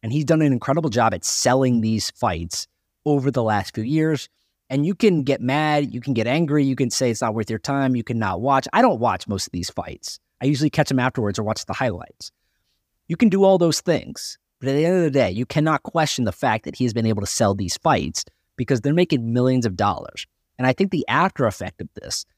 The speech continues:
and the thing that you need to watch out for, and I'm gonna be watching out for, is what happens to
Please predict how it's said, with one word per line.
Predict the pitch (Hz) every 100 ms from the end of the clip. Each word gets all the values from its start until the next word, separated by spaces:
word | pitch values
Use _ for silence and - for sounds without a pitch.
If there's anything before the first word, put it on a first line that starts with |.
| _
and | -
the | 123
thing | 160 156
that | 123
you | 131
need | 190 143
to | 110
watch | 92 92
out | 71 69
for, | 113
and | 113
I'm | 180
gonna | 160
be | 98
watching | 87 85 - 73
out | 67 _
for, | 80 80 - _ _ _ _ _ -
is | 131 113
what | 104 127 156
happens | - 123 113 117 104 -
to | 123